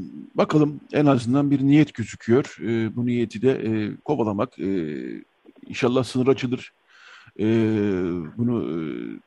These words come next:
şey yapalım, yani buradan bir, biz de kendi adımıza, e, deklare edelim. Çünkü sınırın açılması,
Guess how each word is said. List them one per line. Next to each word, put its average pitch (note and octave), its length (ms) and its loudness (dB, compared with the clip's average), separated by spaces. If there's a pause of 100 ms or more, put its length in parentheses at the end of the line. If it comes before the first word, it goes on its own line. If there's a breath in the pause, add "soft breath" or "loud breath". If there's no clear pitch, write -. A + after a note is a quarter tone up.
(180)
şey A#2+ 200 0
yapalım, A2 400 -2
yani A2+ 240 0
buradan A2+ 340 0
bir, A2 240 -2
biz A2 180 -4
de A2+ 80 2
kendi A2+ 260 0
adımıza, G#2+ 520 0
e, G#2+ 240 -2
deklare A#2 340 0
edelim. A#2+ 320 0
Çünkü A2 300 -12
sınırın A#2 320 -4
açılması, A#2 580 -4